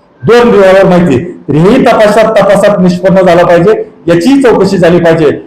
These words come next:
अशी मी त्या संबंधित, अ, अ, तपासणी अधिकाऱ्यालाही बोल-, बोलणार आहे आणि आपल्या धाराशिवच्या पोलीस अधीक्षकांना बोललं आणि याला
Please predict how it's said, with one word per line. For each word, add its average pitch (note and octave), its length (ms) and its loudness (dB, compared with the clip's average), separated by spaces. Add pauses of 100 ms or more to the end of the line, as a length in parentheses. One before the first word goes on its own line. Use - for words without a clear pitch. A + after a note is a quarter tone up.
(140)
अशी F#3 240 -2
मी G3 100 0
त्या F#3 280 0
संबंधित, F3+ 580 0
अ, F#3 240 4 (400)
अ, D3+ 440 2
तपासणी F3+ 500 0
अधिकाऱ्यालाही F3+ 540 0
बोल-, G3 200 0
बोलणार F3+ 380 -2
आहे G3 140 0 (280)
आणि D#3+ 140 -2
आपल्या E3 240 -2
धाराशिवच्या E3+ 560 -2
पोलीस E3+ 300 -2
अधीक्षकांना F3 540 -2
बोललं F3+ 300 0 (440)
आणि F3+ 300 2
याला E3+ 420 0